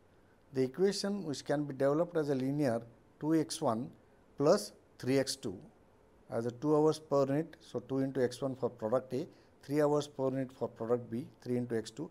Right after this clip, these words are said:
must be less or equal to sixty. So this is the way the another linear equation having the sign less or equal should be developed for polishing machine constraints. So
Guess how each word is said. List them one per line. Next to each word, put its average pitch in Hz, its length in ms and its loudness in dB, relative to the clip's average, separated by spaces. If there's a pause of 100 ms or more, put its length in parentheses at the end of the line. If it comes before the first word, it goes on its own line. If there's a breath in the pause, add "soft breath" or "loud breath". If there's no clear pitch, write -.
(360 loud breath)
must 156 200 -10
be 170 120 0
less 131 240 0
or 135 120 2
equal 120 260 -6
to 214 180 -10 (180)
sixty. - 440 -16 (640 soft breath)
So - 120 -4
this 151 280 -4
is 220 140 -6
the 208 120 2
way 185 400 2 (420 soft breath)
the 151 220 -4
another 160 300 0
linear 160 400 2
equation 139 720 -4 (280)
having 147 320 -2
the 170 100 -2
sign 147 300 -4
less 117 220 -2
or 127 180 2
equal 110 380 -6 (380 soft breath)
should 143 280 -10
be 147 80 -2
developed 113 520 0 (140)
for 107 220 -2 (240)
polishing 113 420 -4
machine 143 320 -10
constraints. - 460 -14
So 165 380 -2